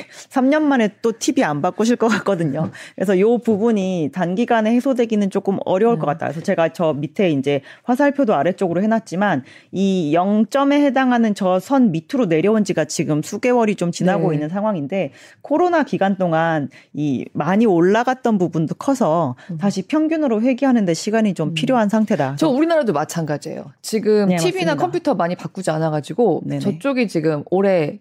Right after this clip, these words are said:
Speaker 2: 경기가 가장 눈에 띄게 빠진 데 중에 하나거든요.
Speaker 1: 네,
Speaker 2: 미국하고
Speaker 1: 맞습니다.
Speaker 2: 똑같은
Speaker 1: 네.
Speaker 2: 현상이
Speaker 1: 내부
Speaker 2: 보이고
Speaker 1: 소비재에
Speaker 2: 있는데.
Speaker 1: 대해서 지금 이제 수요 성장세가 전혀 나타나지 않고 있는 상황이죠.
Speaker 2: 네.
Speaker 1: 그래서 수요가 별로 안 좋은데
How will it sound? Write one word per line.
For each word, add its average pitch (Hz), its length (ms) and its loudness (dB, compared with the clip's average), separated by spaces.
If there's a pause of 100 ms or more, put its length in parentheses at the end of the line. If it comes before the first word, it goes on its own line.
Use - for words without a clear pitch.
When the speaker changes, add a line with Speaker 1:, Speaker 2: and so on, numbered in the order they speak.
Speaker 2:
경기가 190 340 0
가장 170 600 0 (560)
눈에 190 240 2
띄게 311 240 0
빠진 262 280 -2
데 160 100 2
중에 - 300 -2
하나거든요. 160 640 -2
Speaker 1:
네, 147 100 -4
Speaker 2:
미국하고 175 300 -2
Speaker 1:
맞습니다. 269 300 -2 (100)
Speaker 2:
똑같은 - 260 -6
Speaker 1:
네. 139 220 -2
Speaker 2:
현상이 226 240 2
Speaker 1:
내부 247 100 0
Speaker 2:
보이고 - 0 -
Speaker 1:
소비재에 240 440 0
Speaker 2:
있는데. 180 220 0
Speaker 1:
대해서 151 280 -4
지금 143 380 -8
이제 127 400 -10 (140)
수요 233 640 2 (180)
성장세가 214 600 0
전혀 143 200 -2
나타나지 185 520 -4
않고 139 300 -6
있는 160 160 -4
상황이죠. 165 520 -8
Speaker 2:
네. 151 320 0
Speaker 1:
그래서 196 280 -2 (260)
수요가 370 420 2
별로 240 240 2
안 175 160 0
좋은데 247 560 2